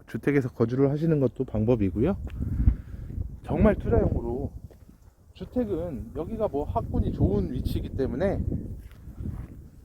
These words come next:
부여 여자초등학-, 여-, 여자중학교, 그리고 부여 초등학교 다 아이들이 도보로 학교를 다닐 수 있는 그런 위치입니다.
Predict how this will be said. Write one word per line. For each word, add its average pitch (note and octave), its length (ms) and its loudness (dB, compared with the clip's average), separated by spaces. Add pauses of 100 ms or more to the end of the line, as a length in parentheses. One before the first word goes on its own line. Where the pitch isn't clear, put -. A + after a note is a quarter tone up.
(120)
부여 E3 280 4
여자초등학-, D#3 680 4 (240)
여-, C3+ 260 4
여자중학교, C3 840 4
그리고 A2 280 -2
부여 B2 540 4 (140)
초등학교 A3+ 640 2 (720)
다 B2+ 500 4 (120)
아이들이 D3+ 720 2 (260)
도보로 D#3 720 6
학교를 D#3 540 2
다닐 A#2+ 240 0
수 - 140 -6
있는 G#2+ 260 0
그런 A2 300 0
위치입니다. A#2 680 0